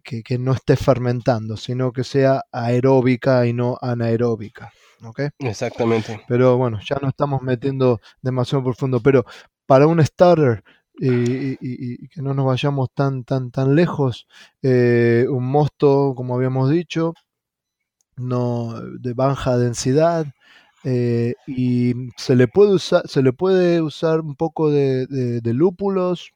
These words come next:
Speaker 1: no tiene ningún problema. Se le puede usar hasta veinte I B Us, ibu, como algunos le dicen. Eh,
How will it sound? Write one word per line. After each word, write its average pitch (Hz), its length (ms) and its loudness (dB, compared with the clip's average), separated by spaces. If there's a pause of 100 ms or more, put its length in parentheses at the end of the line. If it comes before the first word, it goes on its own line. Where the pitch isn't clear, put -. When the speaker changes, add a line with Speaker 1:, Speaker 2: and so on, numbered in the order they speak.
(500)
Speaker 1:
no 147 240 -2
tiene 143 640 0
ningún 135 340 -4
problema. 147 380 0 (300)
Se - 180 0
le 143 60 4
puede 156 160 2
usar 151 260 2
hasta 135 300 2
veinte 123 1200 2
I 127 200 0
B 123 260 0
Us, 202 400 -4
ibu, 175 540 -6
como 120 240 -12
algunos 123 320 -6
le 120 100 0
dicen. 165 480 -2 (380)
Eh, 120 480 2